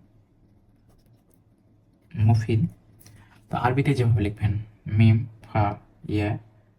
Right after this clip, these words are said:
দাল, ফা, ইয়া, দাল, মুফিদ। মুফিদ অর্থ হচ্ছে উপকারী। উপকারী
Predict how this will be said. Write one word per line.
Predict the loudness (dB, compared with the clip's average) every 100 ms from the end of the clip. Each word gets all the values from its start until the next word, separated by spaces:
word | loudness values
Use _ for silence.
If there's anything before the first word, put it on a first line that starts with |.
| _ _ _ -6
দাল, | -6 -6 -14 -20 -20 -20 -6
ফা, | -4 -4 -8 _ -20 -10
ইয়া, | -6 -6 -6 -8
দাল, | -8 -12 -20 -20 -20 _ -2
মুফিদ। | 0 -2 -6 -14 -20 -20 -20 _ -6
মুফিদ | -4 0 2
অর্থ | 2 -4
হচ্ছে | -6 -4
উপকারী। | -2 2 2 2 -2 -6 -20 _ _ _ _ _ _ _ _ _ _ _ _ _ _ _ _ _ _ _ _ _ _ -10
উপকারী | -8 -4 -4 -2